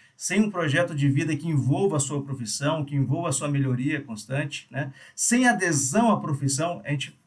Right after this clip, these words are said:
tem falado aqui muito naquele bordão, né? É, educação não é coisa pra amador, né? Então, quando nós falamos isso, a gente evoca a necessidade do profissionalismo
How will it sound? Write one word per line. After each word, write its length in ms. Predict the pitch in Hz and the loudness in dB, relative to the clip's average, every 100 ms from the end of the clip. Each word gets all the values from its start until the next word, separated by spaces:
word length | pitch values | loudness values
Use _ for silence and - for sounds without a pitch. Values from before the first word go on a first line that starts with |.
| _ | _
tem 160 | - 156 | -6 -4
falado 460 | 147 139 139 139 123 | 2 4 6 4 2
aqui 320 | 107 170 170 _ - - _ - | -6 -14 -16 _ -20 -20 _ -2
muito 240 | 151 202 | 0 2
naquele 300 | 165 143 156 | 0 -2 0
bordão, 540 | 135 131 123 143 165 151 | 0 0 0 0 2 0
né? 140 | 165 - _ _ - | -4 -10 _ _ -4
É, 480 | 131 131 127 117 - | 0 2 2 0 -2
educação 460 | 135 131 139 165 | -2 2 0 0
não 160 | 185 180 | 0 2
é 120 | 170 | 2
coisa 340 | 170 165 165 139 | 2 -4 -4 -2
pra 160 | 156 | -2
amador, 500 | 156 147 110 143 143 | 0 0 0 0 0
né? 240 | 123 139 139 _ _ _ | 0 -2 -6 _ _ _
Então, 160 | - 156 | -10 -8
quando 140 | 175 | -4
nós 160 | 180 170 | -2 0
falamos 320 | 165 160 143 | 0 0 2
isso, 180 | 127 - | 0 -2
a 60 | 170 | -6
gente 160 | - | -6
evoca 460 | 160 120 139 165 165 | -4 0 0 0 -2
a 20 | |
necessidade 680 | 156 - - 135 135 147 131 | -4 -4 -6 0 0 2 0
do 120 | 139 | -2
profissionalismo 1000 | 139 160 131 156 147 135 139 147 117 | -2 -4 -4 -2 0 0 0 -2 -4